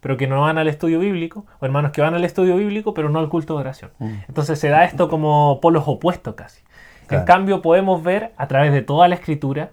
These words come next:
Speaker 1: ¿cierto? Y también en la vida de Charles Spurgeon, que estas cosas tienen que ir de la mano siempre.
Speaker 2: Exacto.
Speaker 1: Entonces, la invitación,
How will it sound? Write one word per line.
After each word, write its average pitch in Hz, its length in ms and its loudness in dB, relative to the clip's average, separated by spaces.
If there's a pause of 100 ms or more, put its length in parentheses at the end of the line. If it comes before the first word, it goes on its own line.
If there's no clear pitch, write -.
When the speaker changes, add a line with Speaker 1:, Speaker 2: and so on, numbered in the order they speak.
Speaker 1:
¿cierto? - 420 -12 (280)
Y 151 80 -2
también 160 280 2
en 180 120 0
la 170 60 4
vida 180 180 2
de 170 100 4
Charles 180 240 -2
Spurgeon, 143 420 -8 (380)
que 160 120 -2
estas 170 260 0
cosas 190 460 2 (260)
tienen 190 300 -2
que 196 100 -6
ir 180 100 0
de 170 100 0
la 156 120 2
mano 170 240 -4
siempre. - 480 -12
Speaker 2:
Exacto. 98 420 -12 (400)
Speaker 1:
Entonces, 180 500 -4 (260)
la 147 120 2
invitación, 151 680 0